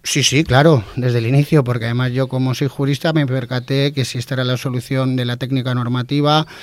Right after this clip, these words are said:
mm, se iban a generar un grave problema, ¿no? Porque en el año veinticuatro volver a normas y a conceptos jurídicos y sobre todo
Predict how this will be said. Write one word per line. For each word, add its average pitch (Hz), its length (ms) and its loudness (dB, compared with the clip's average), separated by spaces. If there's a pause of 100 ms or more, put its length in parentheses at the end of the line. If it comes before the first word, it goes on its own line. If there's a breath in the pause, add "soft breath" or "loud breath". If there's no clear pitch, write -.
(420 loud breath)
mm, 131 240 -4
se - 160 -6
iban 127 240 0
a 131 200 0
generar 123 360 -2
un 131 120 2
grave 127 280 2
problema, 131 340 2
¿no? 135 200 -2
Porque 123 280 -8
en 120 140 -4
el 113 500 -8
año 131 220 2
veinticuatro 139 640 0
volver 127 420 0
a 120 200 -2
normas 123 400 2
y - 20 -4
a 113 80 -4
conceptos 123 500 -4
jurídicos 131 560 -2
y - 40 -12
sobre 117 320 -8
todo 131 400 -2